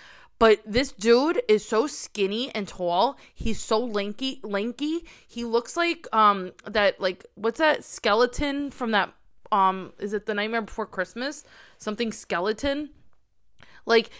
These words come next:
he just, like, kind of creeps me out. He's so gaunt. Like, like, he's not even, like, um, like, he, you know, there's all these pictures of, like,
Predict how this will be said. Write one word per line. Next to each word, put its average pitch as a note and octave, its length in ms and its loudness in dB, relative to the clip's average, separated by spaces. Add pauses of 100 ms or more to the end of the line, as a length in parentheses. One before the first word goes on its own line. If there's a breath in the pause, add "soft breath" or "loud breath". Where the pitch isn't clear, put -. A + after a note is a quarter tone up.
he - 180 -8
just, F4 200 -4
like, A#4+ 120 -2
kind C4 200 2
of F#3+ 180 0
creeps - 340 -8
me F#3+ 60 -2
out. G3+ 120 0
He's F3 160 -6
so C4 100 -2
gaunt. F#3+ 440 0 (120)
Like, E3+ 360 -2 (840 soft breath)
like, G#3+ 320 0 (140)
he's G#3+ 180 -8
not C#4+ 180 2
even, G4 280 0
like, E3+ 260 -4
um, F#3 240 -8 (160)
like, A#3 300 0
he, - 440 -10
you C#4 140 -2
know, A#3 140 4
there's A3 160 2
all C4 80 4
these B3 120 2
pictures G#3+ 300 -8
of, G#3 60 0
like, F#3+ 220 -4